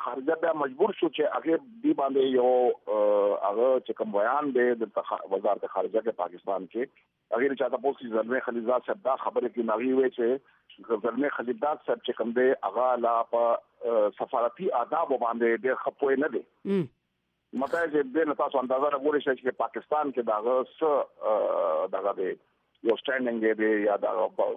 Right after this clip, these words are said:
Speaker 1: پاکستان کې هغه ته په کوم نظام باندې خلک ګوري.
Speaker 2: ښه.
Speaker 1: نو دې کې داسې یو، دغه په کار او استازی په کار چې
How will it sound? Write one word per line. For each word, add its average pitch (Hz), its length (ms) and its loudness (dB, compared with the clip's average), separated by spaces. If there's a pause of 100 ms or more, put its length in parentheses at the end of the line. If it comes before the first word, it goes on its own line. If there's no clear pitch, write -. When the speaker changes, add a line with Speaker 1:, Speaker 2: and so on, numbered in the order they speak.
(140)
Speaker 1:
پاکستان 131 420 -4
کې 117 100 0
هغه 110 160 0
ته - 80 -4
په - 160 -12
کوم 117 140 -4
نظام 98 260 -2
باندې 92 240 -6
خلک 85 240 -4
ګوري. 82 240 -10 (320)
Speaker 2:
ښه. 175 240 -8
Speaker 1:
نو 143 140 0
دې 247 140 0
کې 214 80 0 (100)
داسې 247 280 -4
یو، 202 120 4 (680)
دغه 135 240 0
په - 140 -10
کار 165 200 2
او 139 60 4
استازی - 400 -4
په 117 140 -8
کار 135 120 2
چې - 140 -2